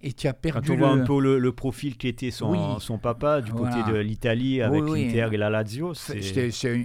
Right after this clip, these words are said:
Speaker 1: ce qu'on appelait un Yugo à l'époque, c'était un de montagne quand
Speaker 2: Mm.
Speaker 1: j'étais jeune, des joueurs hyper techniques,
Speaker 2: Mm.
Speaker 1: mais c'est un combattant.
Speaker 2: Des fourris classe, comme on
Speaker 1: Et
Speaker 2: dit en
Speaker 1: voilà,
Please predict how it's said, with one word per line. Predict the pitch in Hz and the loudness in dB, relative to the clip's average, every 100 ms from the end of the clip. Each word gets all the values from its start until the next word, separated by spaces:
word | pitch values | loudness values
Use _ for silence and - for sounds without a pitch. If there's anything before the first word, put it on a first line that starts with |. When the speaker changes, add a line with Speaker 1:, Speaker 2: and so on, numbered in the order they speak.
| - | -4
Speaker 1:
ce | - | -12
qu'on | - 120 | -8 -4
appelait | 117 117 120 135 | -4 -6 -4 -4
un | |
Yugo | 123 113 117 117 123 | -4 -6 -8 -6 -4
à | 104 | -4
l'époque, | 104 - 151 127 - | -6 -6 -6 -8 -10
c'était | - 107 | -10 -10
un | |
de | 101 | -8
montagne | 107 104 98 117 156 151 | -8 -8 -8 -8 -6 -6
quand | 110 | -8
Speaker 2:
Mm. | |
Speaker 1:
j'étais | 90 104 101 101 | -8 -10 -10 -8
jeune, | 101 135 165 147 - - - | -8 -8 -8 -10 -14 -20 -14
des | 95 | -12
joueurs | 95 127 117 | -8 -8 -8
hyper | 110 - - | -12 -12 -12
techniques, | - 110 - 131 175 170 139 | -12 -14 -10 -8 -6 -6 -8
Speaker 2:
Mm. | 190 - - - - - 127 | -8 -10 -20 -20 -20 -14 -4
Speaker 1:
mais | 170 202 | -2 -2
c'est | - 165 - | -2 -4 -2
un | 151 143 | -4 -4
combattant. | 151 143 135 | -6 -4 -2
Speaker 2:
Des | 123 | -2
fourris | - 139 127 | 0 2 0
classe, | - 139 123 117 - | 0 2 2 0 -8
comme | 110 98 | -6 0
on | |
Speaker 1:
Et | 147 139 | 2 2
Speaker 2:
dit | 127 | 2
en | |
Speaker 1:
voilà, | 131 139 | 2 2